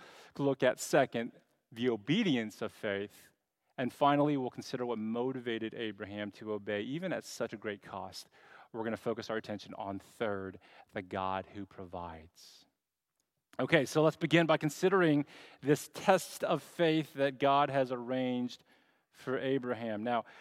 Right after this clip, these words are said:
chapter twenty-two begins by setting this text, this test within the context of Abraham's larger story. So listen to verse one with me.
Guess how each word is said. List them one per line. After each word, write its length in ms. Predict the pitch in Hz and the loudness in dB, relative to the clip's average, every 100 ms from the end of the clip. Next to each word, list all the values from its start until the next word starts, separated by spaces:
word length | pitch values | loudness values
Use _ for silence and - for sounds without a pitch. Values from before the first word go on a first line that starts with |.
| - - _ | -20 -20 _
chapter 460 | - - 185 - 277 | -2 2 2 2 -6
twenty-two 840 | - 226 240 - 139 123 120 170 - - 143 | -2 0 0 -2 0 0 0 -6 -12 -16 0
begins 600 | 151 131 156 156 139 127 | 0 4 4 6 4 2
by 180 | 139 135 | 2 0
setting 420 | - 180 175 160 | 2 2 4 4
this 160 | 135 - | 0 -2
text, 600 | 139 131 - - - _ | 0 0 -2 -16 -20 _
this 140 | 147 | -4
test 440 | - - 143 135 - | -4 4 4 4 -4
within 300 | 135 147 139 | -2 0 2
the 160 | 127 - - - | 0 -2 -20 -12
context 720 | - 156 156 - 120 - - | 2 2 2 -2 -4 -4 -6
of 240 | 135 120 - | -2 -2 -2
Abraham's 520 | 131 123 120 120 113 | -6 -4 -4 -6 -4
larger 360 | 117 117 113 | -4 -4 -6
story. 580 | 110 - 156 139 127 107 | -10 -6 -2 0 0 -2
So 180 | - 120 | -4 -4
listen 300 | 123 143 170 | -4 -2 -4
to 80 | 151 | -4
verse 360 | 127 123 - - - | -4 -6 -6 -16 -14
one 360 | 123 127 120 | -6 -4 -4
with 220 | 107 104 - | -4 -8 -6
me. 200 | 101 | -10